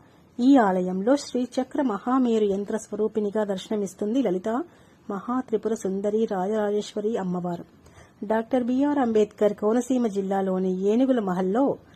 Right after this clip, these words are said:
పచ్చని పొలాల మధ్య కొలువై ఉంది శ్రీచక్ర ఆలయం. తెలుగు రాష్ట్రాల్లో అమ్మ శ్రీచక్ర మహామేరు యంత్ర రూపంలో కనిపించే ఏకైక క్షేత్రం ఇది. పంతొమ్మిది వందల ఎనభై మూడులో పద్మశ్రీ పర-, ప్రణవానంద స్వామి గౌతమి నదీ తీరాన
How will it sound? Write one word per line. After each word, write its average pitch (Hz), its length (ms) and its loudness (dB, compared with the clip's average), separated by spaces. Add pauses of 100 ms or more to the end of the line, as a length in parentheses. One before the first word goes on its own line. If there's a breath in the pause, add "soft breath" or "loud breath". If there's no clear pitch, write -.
(220 soft breath)
పచ్చని 277 320 2
పొలాల 214 360 0
మధ్య 202 300 -2
కొలువై 202 360 0
ఉంది 202 500 -4
శ్రీచక్ర 220 460 -2
ఆలయం. 175 360 -2 (640 soft breath)
తెలుగు 294 260 6
రాష్ట్రాల్లో 226 720 2
అమ్మ 247 260 4
శ్రీచక్ర 269 580 -2
మహామేరు 226 600 -2
యంత్ర 214 260 -2
రూపంలో 202 440 -2
కనిపించే 196 540 -4
ఏకైక 226 460 2
క్షేత్రం 196 420 -2
ఇది. 170 280 -2 (800 soft breath)
పంతొమ్మిది 262 440 4
వందల 233 200 0
ఎనభై 214 300 2
మూడులో 202 540 -2
పద్మశ్రీ 220 720 -2
పర-, 208 140 -2
ప్రణవానంద 247 800 0
స్వామి 214 500 -4
గౌతమి 214 520 0
నదీ 214 260 0
తీరాన 196 640 0